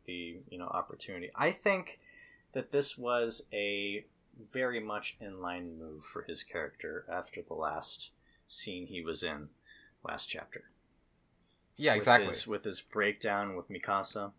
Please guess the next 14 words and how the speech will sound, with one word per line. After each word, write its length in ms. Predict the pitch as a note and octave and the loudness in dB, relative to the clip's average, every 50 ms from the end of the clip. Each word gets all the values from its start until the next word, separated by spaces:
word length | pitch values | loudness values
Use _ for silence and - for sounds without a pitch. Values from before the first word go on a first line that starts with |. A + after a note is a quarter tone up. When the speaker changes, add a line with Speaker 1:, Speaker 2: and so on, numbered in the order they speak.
| _ _ _ _ _ - | _ _ _ _ _ -4
Speaker 2:
Yes, 280 | A#2+ A#2 G2 E2 - - | 2 4 4 4 2 0
he 160 | - A2+ A#2 | 2 2 6
was 220 | A#2 B2 A#2+ A#2+ A#2+ | 8 8 8 8 8
not 300 | A2+ A#2 A#2 A#2 - - | 10 10 10 10 10 4
faking 480 | - - A2 G#2+ G#2 - E2+ D#2+ D#2 | 0 2 2 2 2 0 -4 -6 -4
that. 160 | D#2 D2+ D2+ | -4 -4 -4
He 80 | G2 G2+ | -4 -4
was 160 | G2+ G2+ - | -4 -4 -2
legit 340 | G#2 F#2+ F2 - G#2+ - E2+ | -2 -2 0 0 -2 -2 0
going 240 | G2 G2 F#2+ F#2+ F#2 | 2 2 2 2 -2
to 300 | - - F#2+ F#2 F2+ F2+ | -4 0 2 2 2 2
sacrifice 520 | - - G#2 F#2+ - - - - - A#2 A#2 | 2 2 2 2 2 0 0 0 0 2 2
Speaker 1:
Right. 140 | B2+ A2+ | 4 4
Speaker 2:
himself 380 | F#2 F#2+ F2 E2 D#2+ - - | 4 4 4 2 0 -2 -6